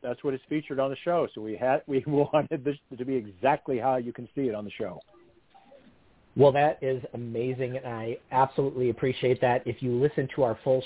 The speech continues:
Speaker 2: show on Sunday, we do talk a little bit about the Wounded and the first time that, uh,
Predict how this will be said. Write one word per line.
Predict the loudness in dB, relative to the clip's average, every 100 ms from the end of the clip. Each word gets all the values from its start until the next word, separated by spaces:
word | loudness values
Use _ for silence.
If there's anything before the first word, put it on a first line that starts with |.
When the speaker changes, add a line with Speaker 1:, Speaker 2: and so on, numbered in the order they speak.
| 0
Speaker 2:
show | 2 2 0
on | -6 -8 -2
Sunday, | 0 2 2
we | 0 0 -2
do | 0 0 0 2
talk | 0 2
a |
little | -2 2 2
bit | 2
about | 0 2 2
the | 2
Wounded | 0 0 2 2 2
and | 0
the | 0
first | -2 -2 -4
time | -6 -4 -4 -2
that, | -4 -2 -4 -2
uh, | 0 0